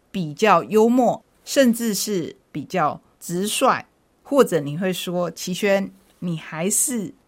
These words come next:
说得比较含蓄咯，他应该是比较粗鲁的。呃，其实呢，直率的书有时候让我们读起来反而比较畅快。远流所出版的这一本，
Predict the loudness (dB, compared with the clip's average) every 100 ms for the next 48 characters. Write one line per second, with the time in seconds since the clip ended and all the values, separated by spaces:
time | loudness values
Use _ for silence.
0 | _ -4 2 4 2 0 -2 0 -2 -4
1 | -2 0 2 0 -2 -6 -18 -8 -6 -2
2 | -2 -2 -2 -6 -4 -4 -4 -4 -4 -4
3 | -8 -12 -14 _ _ -20 -20 -20 _ _
4 | _ -6 -2 0 0 0 -2 -2 -6 -8
5 | -14 _ _ _ _ -10 -2 -2 0 -2
6 | -2 -2 -4 -4 -2 0 0 -2 -2 -6
7 | -6 -6 -6 -2 2 2 0 -6 -6 -6
8 | -6 -8 -8 -10 -10 -6 -6 -4 -6 -6
9 | -6 -8 -8 _ _ _ _ _ _ _
10 | _ 0 2 2 2 2 0 -4 -2 -2
11 | 0 2 2 2 0 -2 -2 -2 -2 -2
12 | -2 -4